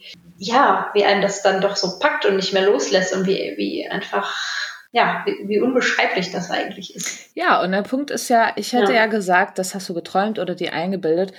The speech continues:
Speaker 2: wenn du
Speaker 1: Mhm.
Speaker 2: schon mal von
Speaker 1: Mhm.
Speaker 2: dem gehört hättest und so ein ungefähres
Speaker 1: Ja,
Speaker 2: Bild gehabt
Speaker 1: ja,
Speaker 2: hättest.
Speaker 1: ja, ja.
Speaker 2: Aber so rum, ja,
Speaker 1: <laughs>
Speaker 2: sehr überzeugend. Also unsere
Speaker 1: Ja.
Speaker 2: abschließende Meinung zum Mottenmann.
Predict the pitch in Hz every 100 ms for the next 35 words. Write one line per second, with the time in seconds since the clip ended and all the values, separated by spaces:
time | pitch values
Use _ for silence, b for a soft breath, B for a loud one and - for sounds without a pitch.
0 | B B 190 202 208 208 269 254 247 240
1 | 233 226 190 156 196 226 175 151 160 -
2 | - 180 175 170 220 247 - 233 214 226
3 | 226 240 269 220 214 202 - 185 175 196
4 | 220 208 - B B B - 214 - 202
5 | 196 180 165 147 - _ _ _ _ _
6 | _ _ - 180 247 277 247 262 320 -
7 | _ - - - - - - - 165 175
8 | 180 262 233 - _ b b - 196 185
9 | 175 117 190 190 190 - 220 - 233 220
10 | 214 208 202 196 226 226 208 202 - 247
11 | 226 226 233 233